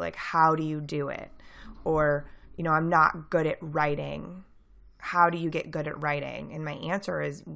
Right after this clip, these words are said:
you do it. Like, you have to write <laughs> to get good at writing.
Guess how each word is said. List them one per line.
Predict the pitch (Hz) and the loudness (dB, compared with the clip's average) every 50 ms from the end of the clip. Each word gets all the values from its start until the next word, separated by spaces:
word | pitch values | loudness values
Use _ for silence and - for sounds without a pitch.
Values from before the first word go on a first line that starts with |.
| 160 | -14
you | - 151 151 147 143 - 170 151 | -14 -12 -12 -12 -12 -14 -16 -14
do | - 143 156 175 - | -12 -10 -8 -8 -8
it. | 123 - - - - | -10 -10 -12 -14 -14
Like, | - 151 147 - - | -16 -16 -14 -14 -16
you | 151 | -14
have | 147 147 147 143 - | -12 -10 -12 -12 -10
to | 175 143 | -12 -12
write | 139 127 131 135 139 131 - - - - _ - - - - - - | -10 -8 -8 -8 -8 -10 -14 -18 -20 -20 _ -20 -16 -14 -12 -12 -10
<laughs> | 165 - - - - - - | -12 -14 -14 -18 -20 -18 -14
to | - - - | -12 -12 -10
get | 156 - 156 - - | -8 -8 -8 -8 -6
good | - 143 | -6 -4
at | 143 - - | -4 -4 -2
writing. | 165 185 202 185 165 151 147 147 - | 0 0 0 0 0 -2 -6 -8 -10